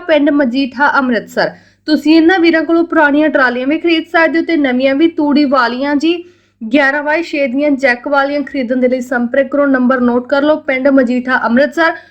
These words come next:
ਬਾਹਠ ਤਿੰਨ ਸੌ ਚੁਰਾਨਵੇਂ ਉਨੱਤੀ ਚਾਰ ਸੌ ਬਾਰਾਂ, ਇਸ ਨੰਬਰ ਤੇ ਸੰਪਰਕ ਕਰੋ। ਜੇਕਰ ਕਿਸੇ ਵੀ ਵੀਰ ਨੂੰ ਤੂੜੀ ਵਾਲੀਆਂ ਨਵੀਆਂ ਪੁਰਾਣੀਆਂ ਟਰਾਲੀਆਂ ਚਾਹੀਦੀਆਂ ਨੇ ਤਾਂ ਇਹਨਾਂ ਵੀਰਾਂ ਕੋਲੋਂ ਲੈ ਸਕਦੇ ਹੋ ਜੀ।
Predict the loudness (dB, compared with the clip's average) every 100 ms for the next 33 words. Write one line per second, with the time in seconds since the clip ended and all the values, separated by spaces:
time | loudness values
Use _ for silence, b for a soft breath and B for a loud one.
0 | B -2 2 2 0 -4 -8 -6 -6 0
1 | 0 0 -2 -2 -4 B B 0 0 2
2 | 0 2 2 0 -2 -8 -6 -4 -4 -6
3 | -6 -8 -8 -8 -4 -4 -4 -6 -4 -4
4 | -4 -4 -6 -4 -2 -2 -4 -4 -6 -4
5 | -6 -4 -4 -4 -2 -2 0 0 -2 -6
6 | -4 -4 -6 -8 -8 -10 -10 -10 -12 -14
7 | -12 -10 -10 -14 -6 -4 -4 -4 -10 -6
8 | -2 0 0 0 0 0 B B -2 0
9 | 2 0 0 -2 0 2 2 0 -2 -10
10 | -14 -14 -16 -16